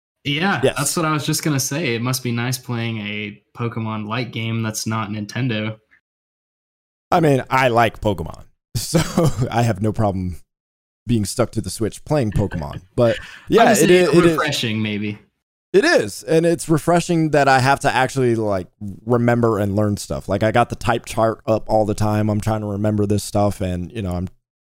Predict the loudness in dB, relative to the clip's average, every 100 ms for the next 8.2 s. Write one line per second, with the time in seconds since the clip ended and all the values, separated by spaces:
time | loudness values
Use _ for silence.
0 | _ _ 2 2 4 2 2 0 0 0
1 | 0 0 2 0 0 0 0 -2 -4 -8
2 | -8 -10 -4 0 2 0 -2 -8 -4 -2
3 | -4 -6 -12 -16 -12 -10 -6 -4 -4 -4
4 | -6 -6 -4 0 0 0 -2 -4 -4 -8
5 | -8 -8 -6 -6 -10 -14 _ 0 2 4
6 | 2 0 -6 -6 -2 0 2 0 -2 -8
7 | -4 -6 -6 _ -6 -2 -2 2 2 2
8 | -2 -6